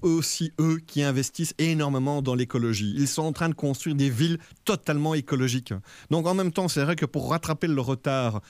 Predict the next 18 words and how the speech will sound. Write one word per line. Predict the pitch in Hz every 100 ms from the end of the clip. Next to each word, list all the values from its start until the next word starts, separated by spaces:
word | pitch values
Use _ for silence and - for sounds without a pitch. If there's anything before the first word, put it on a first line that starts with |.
| - -
sur | - 139
l'Occident, | 143 - 143 143 143 104 - - - -
euh, | 120 117 -
ils | 139 127 113
polluent | - 170 165 160
énormément. | 143 135 123 135 185
Mais | 147 170
en | 202 233
même | 226 190
temps, | - 196 220 208
si | - 143
vous | 143
regardez | 143 175 165 151 143 131 113 _
dans | 127
la | 131
plupart | - 165 165
des | 135
produits | 127 - 160 143 147